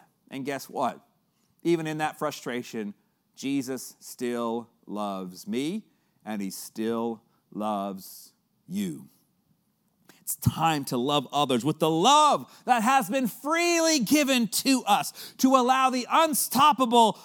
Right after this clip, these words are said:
love of God to flow through us and bless others.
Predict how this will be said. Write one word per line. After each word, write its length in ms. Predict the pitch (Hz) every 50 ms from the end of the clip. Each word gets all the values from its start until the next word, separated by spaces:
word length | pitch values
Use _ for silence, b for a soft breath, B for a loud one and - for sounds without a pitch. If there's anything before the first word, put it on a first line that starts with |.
| B B
love 360 | 160 190 233 269 294 285 262
of 160 | 247 208 190
God 240 | 254 254 254 240 208
to 80 | 202
flow 600 | 180 - - 240 202 226 262 277 277 277 262 233
through 540 | 190 - - - 247 277 311 330 330 311 269
us 540 | 214 240 285 285 269 226 185 160 - - -
and 320 | - 220 220 208 196 190 165
bless 720 | 185 196 240 262 262 226 170 143 - - - - - - -
others. 1120 | - 196 208 190 165 170 160 147 135 110 95 78 - - - - - - - - - -